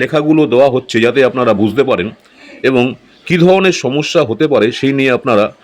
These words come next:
নিজেদের মধ্যে হাতের সাথে মিলিয়ে নিতে পারেন। তাই আজকে যে বিষয়টা নিয়ে আলোচনা করছি যে শুক্র যদি আপনার অশুভ থাকে, অর্থাৎ শুক্রের স্থানে যদি জাল চিহ্ন থাকে, কী ধরনের প্রতিকার করবেন এবং আপনার জীবনে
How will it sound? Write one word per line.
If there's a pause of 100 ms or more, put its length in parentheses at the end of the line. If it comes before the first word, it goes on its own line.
(500)
নিজেদের
মধ্যে (380)
হাতের
সাথে (100)
মিলিয়ে
নিতে
পারেন। (600)
তাই (540)
আজকে (180)
যে
বিষয়টা
নিয়ে
আলোচনা
করছি (140)
যে (600)
শুক্র (800)
যদি (120)
আপনার (840)
অশুভ (160)
থাকে,
অর্থাৎ
শুক্রের
স্থানে
যদি (100)
জাল (100)
চিহ্ন (120)
থাকে, (500)
কী (100)
ধরনের
প্রতিকার (100)
করবেন (400)
এবং (100)
আপনার
জীবনে